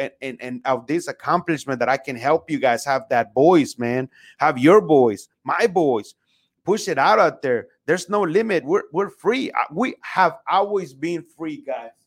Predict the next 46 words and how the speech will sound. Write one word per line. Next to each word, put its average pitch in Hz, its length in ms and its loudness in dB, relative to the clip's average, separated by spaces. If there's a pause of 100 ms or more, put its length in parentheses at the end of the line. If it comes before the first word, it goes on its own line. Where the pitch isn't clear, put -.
(560)
Yes, 175 320 6
in 165 80 0
the 156 80 2
society 156 680 4
and 147 100 4
what 135 160 6
we 135 100 6
live 151 240 8
in, 143 160 6
is, 139 180 2
it's 127 280 -4
like 117 240 0
we're 143 100 2
not 135 240 2
free 151 260 0
because 135 320 -6
of 127 80 -6
everything 127 380 -4
that 123 140 -2
is 117 100 -6
going 127 380 -8
on. 139 320 -4
We 131 120 -8
never 147 300 4
been 123 220 -2
free 123 420 0
if 117 80 -6
you 123 120 -4
think 123 280 -6
about 120 300 2
it, 123 120 -4
but 123 180 0
you 113 280 -4
actually 143 480 0
are 110 120 2
free 180 420 0 (180)
because 127 400 2 (400)
God, 147 480 4 (140)
the 131 100 0
universe, 143 480 2
whatever 139 300 2
you 143 100 -2
wanna 139 240 -2
call 156 240 2
it, 143 220 0 (320)
we, 147 220 -4